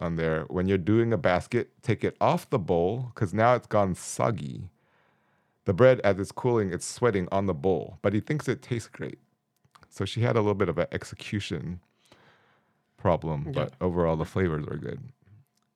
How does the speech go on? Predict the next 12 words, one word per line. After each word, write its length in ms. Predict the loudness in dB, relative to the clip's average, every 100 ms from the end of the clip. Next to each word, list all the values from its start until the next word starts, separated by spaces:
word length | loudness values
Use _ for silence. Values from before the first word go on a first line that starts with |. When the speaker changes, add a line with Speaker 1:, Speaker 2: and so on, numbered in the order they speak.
| _ _ 2
Speaker 2:
Next, 160 | 4
we 60 | 4
have 120 | 2
Josh, 320 | 4 2 2 -2
who's 160 | -2
making 300 | -2 -4 -4
a 200 | -4 -6
tiger 480 | -6 -2 -2 -2 -4
mascot 560 | -4 -4 -6 -10 -14 -16
plaited 420 | -6 -4 -4 -8
centerpiece 500 | -8 -8 -6 -10 -10
loaf, 220 | -12 -12